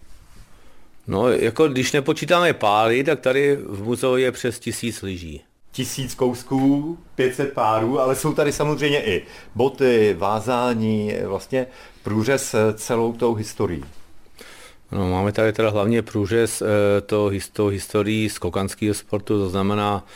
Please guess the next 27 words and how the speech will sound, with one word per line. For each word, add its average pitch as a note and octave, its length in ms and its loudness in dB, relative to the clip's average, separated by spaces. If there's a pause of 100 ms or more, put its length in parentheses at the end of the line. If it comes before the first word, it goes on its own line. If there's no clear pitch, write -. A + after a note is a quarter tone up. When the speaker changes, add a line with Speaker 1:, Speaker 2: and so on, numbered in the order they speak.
(420)
Speaker 1:
eh, F2+ 640 0
s-, - 200 -10
boty, G#2+ 760 0
vázání G#2+ 1080 0 (760)
od - 280 -4 (140)
konce F#2+ 560 -2
druhé F#2+ 260 -2
světové G2+ 400 0
války, F#2 340 0
když F#2+ 260 -2
je F#2+ 80 0
se G#2 140 -4
skákal G#2 460 -2
na, G2+ 120 0 (160)
na G2 120 -2
tom G#2 200 -2
Kandaháru G2+ 840 2
a G2+ 60 2
kožený G#2 500 0
boty G2+ 400 0
a F#2 80 0
potom G#2 340 -4
ten G2+ 200 -2
celkový G#2 420 0
vývoj G2+ 480 2 (380)
přes - 280 -6
ty, A2 200 0